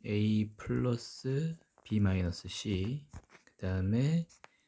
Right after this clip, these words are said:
A 마이너스 B 마이너스 C 이렇게 되면 되죠. <clears throat> 자, 그럼 이제 이거를 풀어주게 되면 합차 공식일 테니까, 자, 얘는 A 제곱 마이너스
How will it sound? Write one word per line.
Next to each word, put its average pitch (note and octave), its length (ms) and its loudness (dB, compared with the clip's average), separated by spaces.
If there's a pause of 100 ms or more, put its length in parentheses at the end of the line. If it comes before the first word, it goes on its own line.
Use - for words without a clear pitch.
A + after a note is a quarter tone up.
(460)
A B2 460 2
마이너스 G#2+ 1200 2 (420)
B G2+ 200 0
마이너스 F2+ 540 0
C - 440 -6
이렇게 G2+ 340 -6
되면 F2 260 -4
되죠. - 280 -8 (1080)
<clears throat> - 1500 8
자, A#2+ 160 -4
그럼 B2 220 6
이제 A2 220 8
이거를 B2 420 2
풀어주게 E3 500 2
되면 C3+ 300 4
합차 C#3+ 320 -2
공식일 C3 480 2
테니까, G2 720 0
자, F#2+ 120 -6
얘는 G2 300 0
A A2 280 2
제곱 A2 580 -2 (120)
마이너스 A2 1080 0